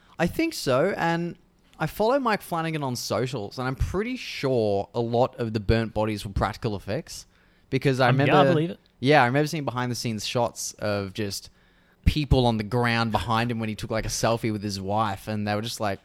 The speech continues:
Speaker 1: charred, bloody remains. I was
Speaker 2: Yep.
Speaker 1: like, "Oh, that's sick. I wonder what he's working on." And it was this scene. <laughs> Uh, and this is the first instance as well where you see Verna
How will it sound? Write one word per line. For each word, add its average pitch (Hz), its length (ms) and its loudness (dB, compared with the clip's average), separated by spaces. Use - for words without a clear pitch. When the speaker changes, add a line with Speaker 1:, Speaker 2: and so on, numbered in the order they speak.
Speaker 1:
charred, 117 440 4
bloody 110 280 2
remains. 95 500 -4
I 113 40 -6
was 110 80 -4
Speaker 2:
Yep. 117 120 -2
Speaker 1:
like, 131 160 4
"Oh, - 40 -10
that's 120 200 -6
sick. 98 260 -8
I 113 40 -4
wonder 113 140 -2
what 110 100 0
he's 104 140 -6
working 117 260 0
on." 90 160 0
And 113 140 2
it 113 40 0
was 110 180 0
this 117 160 0
scene. 98 500 -8
<laughs> - 40 -20
Uh, 120 360 6
and 131 240 2
this 160 100 -2
is 185 40 -6
the 208 80 -2
first 165 300 4
instance 165 420 -4
as 127 240 -2
well 131 300 4
where 127 120 4
you 120 140 2
see 123 280 -4
Verna 110 580 -2